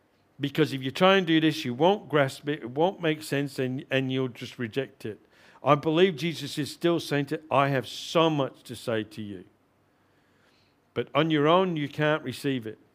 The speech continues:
You need the Holy Spirit. And so that was part of the message this morning. And so the question we need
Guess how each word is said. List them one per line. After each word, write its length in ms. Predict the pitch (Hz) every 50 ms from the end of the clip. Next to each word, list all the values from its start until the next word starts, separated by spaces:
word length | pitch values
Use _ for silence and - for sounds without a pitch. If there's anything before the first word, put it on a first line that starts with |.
| _ _ _ _ _ _ _ _
You 160 | - 113 127
need 460 | 131 127 139 143 151 156 156 151 156
the 120 | 170 151 139
Holy 380 | 143 139 131 127 123 127 123
Spirit. 480 | 120 - - - - 143 135 127 110 - _ _ _ _ _ _ _ _ _ _ _ _ _ -
And 180 | 139 143 143
so 160 | - - 160 156
that 180 | 160 175 170
was 120 | 156 147 120
part 320 | - - 151 151 151 139
of 100 | 135 120
the 60 | 131
message 420 | 127 131 135 127 - - 120 110 120
this 220 | 123 110 - -
morning. 340 | 143 151 156 147 127 110 95 - - - - - _ _ _
And 200 | - 147 151 143
so 180 | 147 - 170 165
the 100 | 151 143
question 540 | 139 - 196 202 196 - - 233 214 196 185
we 220 | 185 180 170 165
need 500 | 160 165 175 175 170 165 160 147 - -